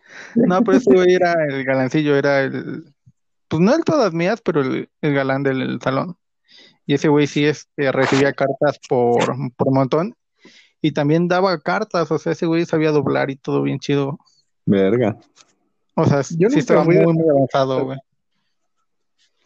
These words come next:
Speaker 2: Yo, mira, yo fui de regalar cartas. La primer carta que le regalé fue a la única ex real que yo siento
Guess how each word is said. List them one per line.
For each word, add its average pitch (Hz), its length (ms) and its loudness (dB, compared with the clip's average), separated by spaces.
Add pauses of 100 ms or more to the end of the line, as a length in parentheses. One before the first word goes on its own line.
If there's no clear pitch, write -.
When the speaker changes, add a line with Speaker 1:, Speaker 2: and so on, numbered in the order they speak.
(360)
Speaker 2:
Yo, 156 640 2 (380)
mira, 120 360 2 (120)
yo 175 440 2
fui 160 180 2
de 175 140 4
regalar 120 580 2
cartas. 196 540 0
La 117 160 0
primer 151 340 0
carta 151 400 0
que - 80 -4
le 98 180 2
regalé 104 500 2
fue 117 280 2
a 117 40 4
la 113 120 2
única 117 340 0
ex 113 160 -4
real 110 340 2
que 101 100 0
yo 104 100 2
siento 110 300 -4